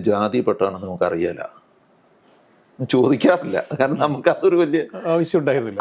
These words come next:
Speaker 1: ആവശ്യം ഉണ്ടായിരുന്നില്ല. Because നമ്മൾ അങ്ങനെ ഒരു വളരെ ഇൻക്ലൂസീവായിട്ട് എല്ലാവരെയും ഒരേപോലെ കണ്ട്, ഏഹ്, ഒരേപോലെ വളർന്നു വന്നവരാണ്, ഏഹ്, നമ്മുടെ കൂട്ടത്തിലുള്ളവരൊക്കെ. അവരുടെ പള്ളിയിലെ പെരുന്നാളിന് നമ്മൾ അങ്ങോട്ട് പോകും, അവരുടെ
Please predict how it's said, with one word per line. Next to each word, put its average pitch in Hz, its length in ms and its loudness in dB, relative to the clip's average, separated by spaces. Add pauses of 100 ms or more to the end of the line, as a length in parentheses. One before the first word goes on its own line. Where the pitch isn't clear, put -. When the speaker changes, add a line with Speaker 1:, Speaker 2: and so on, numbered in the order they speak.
Speaker 1:
ആവശ്യം 254 320 2
ഉണ്ടായിരുന്നില്ല. 196 540 2
Because 160 240 0 (120)
നമ്മൾ 175 220 -2 (100)
അങ്ങനെ 175 240 0 (160)
ഒരു 165 200 2
വളരെ 131 240 2 (100)
ഇൻക്ലൂസീവായിട്ട് 127 920 0 (220)
എല്ലാവരെയും 120 600 2
ഒരേപോലെ 113 520 2
കണ്ട്, 98 300 -6 (760)
ഏഹ്, 117 140 -8 (160)
ഒരേപോലെ 117 600 2 (400)
വളർന്നു 110 400 0
വന്നവരാണ്, 95 580 -2 (320)
ഏഹ്, 110 120 2 (100)
നമ്മുടെ 101 300 -2
കൂട്ടത്തിലുള്ളവരൊക്കെ. 98 880 0 (1120)
അവരുടെ 98 400 2 (1080)
പള്ളിയിലെ 117 380 4
പെരുന്നാളിന് 110 520 0
നമ്മൾ 107 240 -2
അങ്ങോട്ട് 101 240 0
പോകും, 95 180 0 (160)
അവരുടെ 110 200 2